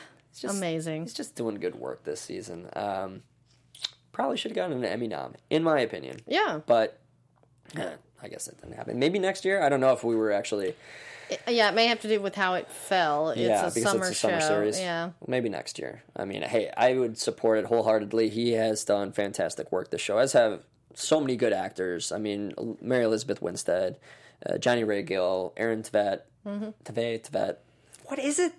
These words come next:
Speaker 2: I know. I'm like, is it Tveit?
Speaker 1: I
Speaker 2: Is it
Speaker 1: don't know.
Speaker 2: Tveit? I, I've heard it both ways.
Speaker 1: I've had it, I, I
Speaker 2: Mm-hmm.
Speaker 1: have heard it both ways. Um, so it turns out that this farm bill, Cole then deciphers it and finds that three hundred million dollars
Speaker 2: Mm-hmm.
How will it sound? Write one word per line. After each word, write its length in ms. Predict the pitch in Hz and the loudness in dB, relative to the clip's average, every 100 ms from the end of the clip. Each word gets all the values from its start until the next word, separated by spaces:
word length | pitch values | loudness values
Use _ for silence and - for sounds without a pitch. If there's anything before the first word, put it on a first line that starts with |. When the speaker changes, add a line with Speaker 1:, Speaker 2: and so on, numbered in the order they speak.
| - | 2
Speaker 2:
I 140 | 226 | 4
know. 260 | 262 262 233 | 6 4 2
I'm 100 | 208 | 2
like, 200 | 202 202 | 0 -2
is 120 | 196 | -2
it 140 | 208 | -2
Tveit? 380 | - 208 226 262 | -2 2 2 2
Speaker 1:
I 20 | |
Speaker 2:
Is 140 | 269 214 | 0 -2
it 100 | - | -2
Speaker 1:
don't 160 | 185 | 2
know. 60 | 214 | 4
Speaker 2:
Tveit? 160 | 220 254 | 4 4
I, 180 | - 202 - | 4 4 4
I've 120 | 202 | 0
heard 160 | 220 220 | 0 0
it 80 | 226 | 2
both 260 | 214 208 | 0 2
ways. 120 | 214 180 | 2 4
Speaker 1:
I've 100 | 139 | 6
had 200 | 139 123 | 6 6
it, 60 | 113 | 0
I, 320 | 98 - 139 | -2 2 4
I 20 | 135 | 4
Speaker 2:
Mm-hmm. 200 | 127 113 | 2 0
Speaker 1:
have 220 | 104 - | -2 -4
heard 140 | 95 | -8
it 80 | - | -8
both 200 | - - | -10 -6
ways. 280 | - 73 - | -6 -6 -4
Um, 460 | - 135 131 123 117 _ _ _ - - | 2 4 4 0 -6 _ _ _ -14 -2
so 260 | - 202 202 | 2 4 4
it 60 | |
turns 320 | 202 285 320 185 | 2 2 4 4
out 300 | 139 139 135 | 6 6 6
that 100 | 147 | 2
this 160 | 151 - | 0 0
farm 420 | - 156 170 143 | 2 4 4 2
bill, 220 | 127 117 | 2 0
Cole 580 | - - 196 202 208 127 | 0 2 2 2 -2 0
then 240 | 135 185 208 | 2 2 0
deciphers 580 | 175 151 143 127 113 | 0 4 4 2 -2
it 180 | 107 95 - - - | -2 -2 -8 -20 -8
and 140 | - 147 | -4 0
finds 240 | 165 170 | 0 2
that 220 | 156 - | 2 0
three 260 | 165 180 247 | -2 0 2
hundred 400 | 226 220 208 202 175 | 2 2 4 2 4
million 420 | 175 202 247 254 | 4 4 2 2
dollars 600 | 226 156 113 90 220 | 4 4 4 2 -2
Speaker 2:
Mm-hmm. 80 | 214 | -4